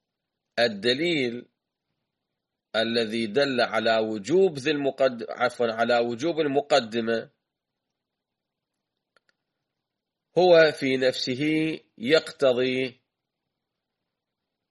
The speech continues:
أن الوجوب الغيري لا يثبت مطلقًا، وإنما يثبت في خصوص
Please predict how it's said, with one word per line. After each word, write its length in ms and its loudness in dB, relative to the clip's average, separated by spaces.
أن 280 0
الوجوب 600 0
الغيري 840 2
لا 300 4
يثبت 460 0
مطلقًا، 600 -4
وإنما 560 -2
يثبت 440 -4
في 240 -8
خصوص 500 -6